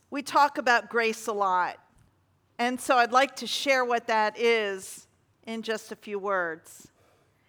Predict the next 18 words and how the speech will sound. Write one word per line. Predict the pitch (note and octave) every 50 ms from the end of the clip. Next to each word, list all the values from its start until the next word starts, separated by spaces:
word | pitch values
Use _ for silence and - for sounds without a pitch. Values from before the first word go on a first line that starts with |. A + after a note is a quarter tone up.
| _ _ _ _
It's | A#3 A#3 A#3 - - -
love | A#3 A3+ B3+ C#4 D4+ E4 F4 F4 F#4 F4+ - - _ _ _ _
and | B3 A#3+ A#3 A#3+
mercy | A#3+ B3 B3 B3 B3 - - - G#3+ F3+ F3+ F3+ F#3 F3+ _ _ _ _ _ _ _ _ _ _ _ _ _
given | - C4 C#4+ D4+ B3 D4 C4+ A#3 G#3+ G#3+ A3 A3+ A3+ - _ _ _
to | - - - C#4 C#4+ C#4 C4+
us | - A3+ A3+ G#3+ G#3 G3 G3+ - - - - - _ - - - _ _ _
by | F3 A#3+ A#3 A#3 A3+ A#3
God | A3+ - C4+ C#4 C#4 C4+ B3 A3+ G#3+ G3+ G3+ G#3 G3+ G#3+ - _ _ _ _
because | - C#4 - - C#4 C4 -
he | - B3+
wants | A#3+ G#3+ A#3 A3+ A3+ -
us | A#3+ A#3 - -
to | -
have | C4+ - D#4+ C4+ E4 D4 - A3+
it. | F3+ D#3 - _ _ _ _ _ _ _ _ _ _ - _ _ _
It's | D4 C#4+ - - -
this | - D4 C4+ B3+ - - -